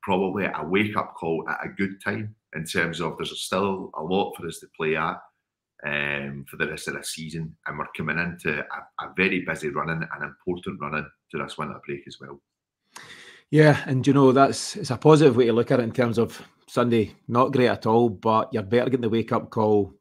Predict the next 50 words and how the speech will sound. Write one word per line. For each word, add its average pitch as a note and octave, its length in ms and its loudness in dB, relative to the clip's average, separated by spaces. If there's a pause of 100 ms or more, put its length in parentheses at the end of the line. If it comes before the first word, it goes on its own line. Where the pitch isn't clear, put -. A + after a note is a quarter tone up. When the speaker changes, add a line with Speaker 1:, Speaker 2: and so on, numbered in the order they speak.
(100)
Speaker 2:
just - 220 -12
now, C3 200 4
December, B2 640 0 (120)
than G2 200 -2
Speaker 1:
Yeah. F#2 60 -4
Speaker 2:
dropping G#2+ 340 2
these G2+ 200 -4
points G#2 460 -4
in F#2 460 -2 (500)
March, A2 340 2
April, A2 260 2
May, G#2 260 2 (240)
when G#2 120 -2
it, F#2+ 100 -4
when G2+ 140 0
it F2+ 80 -6
could G2 120 -4
be G2 360 2
really G2+ 240 2
crucial G2+ 340 -4
to G#2 80 0
what F#2+ 140 0
you're F#2+ 100 -2
doing. A2 260 0 (340)
Um, D3+ 440 6 (400)
eh, C#3+ 80 -4 (300)
you, D#3 160 4
you C#3+ 160 4
mentioned C#3 280 4
the B2 80 8
midfield, B2+ 400 4 (360)
amongst A#2+ 420 2
other A#2+ 160 6
things B2+ 240 0
there, A#2+ 180 4
and A2 120 2
I, G2+ 80 -2 (120)
I, A2+ 140 -4 (240)
I B2+ 100 8
just C#3+ 180 4
like, B2 160 2 (680)
I'd A2 140 -6
like B2+ 260 2
to C3+ 100 2
see A#2+ 160 0
Iwata G#2+ 520 2
given G#2+ 200 0
an G2+ 100 -2
extended G2+ 540 -4
run. G2 280 -2